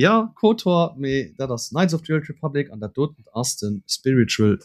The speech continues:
Successor vom Knights of the Old Republic zwei, äh, werdet für mich direkt einfach mischt, äh, wisst ihr, okay, ja, die Ursprungsdingen, uh, ja, das Spiel wollte man schon immer holen, das ist schon einen gewissen Hype,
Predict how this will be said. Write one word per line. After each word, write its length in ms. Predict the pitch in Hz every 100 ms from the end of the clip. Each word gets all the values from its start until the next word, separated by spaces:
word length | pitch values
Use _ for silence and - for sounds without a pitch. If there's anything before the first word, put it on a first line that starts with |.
| -
Successor 680 | - 101 - 123 - 85 82
vom 380 | - 92 90 -
Knights 240 | 95 87
of 80 | - -
the 80 |
Old 100 | 92
Republic 320 | - - 87 -
zwei, 320 | 151 151 160 _ _ _ _ _ _ _ -
äh, 280 | 107 104 98 _ _ 117
werdet 300 | 160 147 -
für 160 | 127
mich 460 | 147 202 - - _
direkt 460 | 120 120 151 - 120
einfach 300 | 127 120 113
mischt, 360 | 127 135 -
äh, 400 | 107 107 107 104
wisst 180 | 117 -
ihr, 80 | 113
okay, 320 | 107 104 92
ja, 220 | 107 98
die 80 | 98
Ursprungsdingen, 720 | 123 131 - 107 117 110 110
uh, 400 | 131 127 117 107
ja, 160 | 104 98
das 120 | 98
Spiel 300 | 117 110 101
wollte 200 | 101 -
man 80 | 92
schon 160 | - 104
immer 180 | 98
holen, 220 | 110 151 123
das 160 | 85
ist 240 | 95 87 -
schon 140 | 139
einen 80 | 120
gewissen 480 | 120 120 120 110 117
Hype, 280 | 120 117